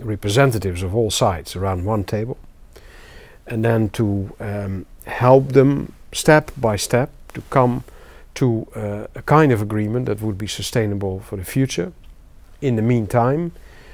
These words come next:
we also, uh, involve ourselves with issues like the security arrangements, so how to avoid in the short run that, uh, a small conflict suddenly can flare up and evolve into a very big,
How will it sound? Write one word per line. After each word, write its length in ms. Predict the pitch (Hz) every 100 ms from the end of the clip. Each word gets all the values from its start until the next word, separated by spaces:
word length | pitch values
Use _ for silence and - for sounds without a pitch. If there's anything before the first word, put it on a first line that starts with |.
| - -
we 300 | 123 120 120
also, 560 | 117 110 - 120 113 -
uh, 240 | 107 104
involve 460 | 113 104 98 110 107
ourselves 500 | 98 - 104 104 -
with 220 | 101 - 123
issues 640 | 107 - 113 101 95 -
like 460 | 104 92 92 90 -
the 120 | -
security 640 | 95 - - 135 120 - 117
arrangements, 640 | 110 110 107 107 117 123
so 320 | - - 101
how 200 | 90 107 101
to 200 | 107 92
avoid 480 | 90 117 101 85 - - - - -
in 120 | 107
the 60 | 92
short 340 | - 131 104
run 300 | 104 95 78 - - - - -
that, 380 | - 101 95 - -
uh, 280 | 104 95 98
a 100 | 110
small 440 | - 139 139 110 104
conflict 540 | - 123 113 104 76 -
suddenly 560 | - - 131 117 107
can 200 | 95 104
flare 460 | 95 - 117 107 101
up 240 | 107 - - - - - - -
and 640 | 110 104 101 98 90 - -
evolve 540 | 113 98 117 113 95
into 380 | 95 90 117 98
a 60 | 92
very 320 | 101 107 95
big, 320 | 87 110 98